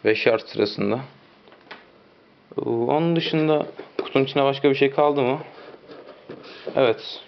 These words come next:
gördüğümüz kadarıyla başka bir şey yok kutunun içinde. Şimdi kısaca iPad'imizin belli özelliklerinden bahsedelim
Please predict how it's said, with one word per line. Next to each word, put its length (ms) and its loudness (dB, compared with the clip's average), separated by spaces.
gördüğümüz 460 2
kadarıyla 560 4
başka 340 2
bir 60 -2
şey 280 2
yok 220 4
kutunun 320 0
içinde. 400 0
Şimdi 320 2
kısaca 520 4
iPad'imizin 840 2
belli 240 6
özelliklerinden 680 2
bahsedelim 580 2